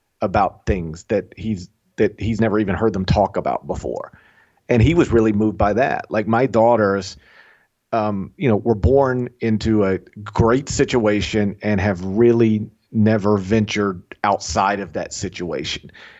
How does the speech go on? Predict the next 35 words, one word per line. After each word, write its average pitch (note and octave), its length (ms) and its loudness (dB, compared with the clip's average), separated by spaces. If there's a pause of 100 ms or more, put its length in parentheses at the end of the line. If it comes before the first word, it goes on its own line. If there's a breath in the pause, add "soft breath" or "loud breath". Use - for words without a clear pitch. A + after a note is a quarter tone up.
(160 loud breath)
You - 80 -12
know, - 40 -8
private G#2+ 420 0
schools G2+ 720 -4 (180)
and E2+ 440 -8
the F#2 120 2
whole E2+ 200 0
deal. - 360 -12 (560 loud breath)
And A#2+ 160 2
now A#2 220 2
he B2+ 160 -2
says, C3+ 240 0
like, B2 140 0
he's B2 180 -4
noticed A#2+ 340 0
over C3 140 -2
the B2+ 60 -2
past B2+ 260 0
week, - 400 -14 (100)
like, G#2 220 -10
they A2+ 220 -2
are G#2+ 420 0
talking A2+ 400 0
about F2+ 320 -6
things F#2+ 260 -6
and G2 120 -2
doing A#2 260 2
things F#2+ 300 -2
that F2+ 100 -8
they've G#2+ 100 2
never G#2 220 0
talked G2 300 -2
about, G2 180 0
never F#2+ 220 -2
done. F2 340 -2